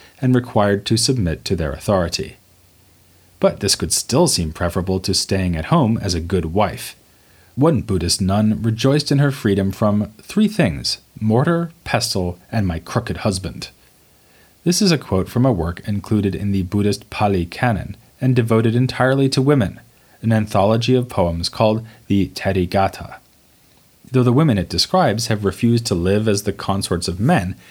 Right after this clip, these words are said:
the text itself is a companion to a second work, all about Buddhist monks, the Theragatha.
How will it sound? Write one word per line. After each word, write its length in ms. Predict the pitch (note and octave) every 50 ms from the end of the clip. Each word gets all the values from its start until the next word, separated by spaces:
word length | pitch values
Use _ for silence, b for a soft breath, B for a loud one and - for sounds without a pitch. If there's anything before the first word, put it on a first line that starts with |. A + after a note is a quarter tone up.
| B B B B
the 80 | - A2+
text 360 | A2+ - - G#2 - - -
itself 340 | A2 - - B3 G3+ C3+ -
is 140 | F2+ E2
a 60 | E2+ D#2+
companion 720 | - - - F2+ F2 - C#3 D3+ C3 F#2 F2 F2 G2+ A2+
to 160 | - G#2+ G#2
a 40 | A2
second 400 | - - G#3 G3+ - G2+ E2 D#2+
work, 260 | D#2+ - - - - b b b b b
all 160 | b F#2+ G2 G2
about 320 | F#2+ F#2+ F#2+ F#2+ - -
Buddhist 300 | - F2+ E2 E2 - -
monks, 340 | C#3 D3 C3+ C3 - - - b b b b b
the 160 | F2+ F2+ E2+
Theragatha. 760 | - - G#2+ B2 D#3+ D3 A#2 G#2+ F#2 F2 F2 - - -